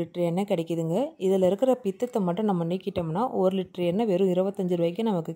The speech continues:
கிடைக்குது. கடைகள்ல பாத்தீங்கன்னா இருநூறு ரூபாய்க்கு மேல விக்குதுங்க. இந்த சமயத்துல நம்ம ரேஷன் கடையில வாங்கின ஒரு லிட்டர் எண்ணெயை இதே மாதிரி பித்தத்தை மட்டும் நீக்கிட்டோம்னா நமக்கு சுத்தமான எண்ணெயா கிடைக்குதுங்க, வெறும் இருபத்தஞ்சு ரூபாயிலேயே. இஞ்சில நல்லா கிறிஸ்பியா வெந்துடுச்சு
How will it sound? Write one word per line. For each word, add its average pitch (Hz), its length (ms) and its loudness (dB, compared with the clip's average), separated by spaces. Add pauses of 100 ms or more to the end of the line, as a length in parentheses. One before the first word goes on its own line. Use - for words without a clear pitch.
கிடைக்குது. 170 440 -4 (640)
கடைகள்ல 226 420 4 (120)
பாத்தீங்கன்னா 185 420 0
இருநூறு 196 300 2
ரூபாய்க்கு 208 280 0
மேல 190 140 0 (100)
விக்குதுங்க. 170 440 -4 (840)
இந்த 220 160 8 (100)
சமயத்துல 175 580 4 (100)
நம்ம 185 240 6
ரேஷன் 220 320 8
கடையில 180 300 8
வாங்கின 165 300 4 (140)
ஒரு 185 140 8 (100)
லிட்டர் 185 260 0 (120)
எண்ணெயை 185 340 4 (120)
இதே 185 140 6
மாதிரி 208 200 4
பித்தத்தை 240 440 4
மட்டும் 185 280 2
நீக்கிட்டோம்னா 175 560 2
நமக்கு 175 260 4
சுத்தமான 196 460 4 (100)
எண்ணெயா 170 320 4
கிடைக்குதுங்க, 160 460 2 (100)
வெறும் 175 240 4
இருபத்தஞ்சு 170 460 2
ரூபாயிலேயே. 160 420 4 (760)
இஞ்சில 214 420 6
நல்லா 185 240 4
கிறிஸ்பியா 196 500 2
வெந்துடுச்சு 180 360 2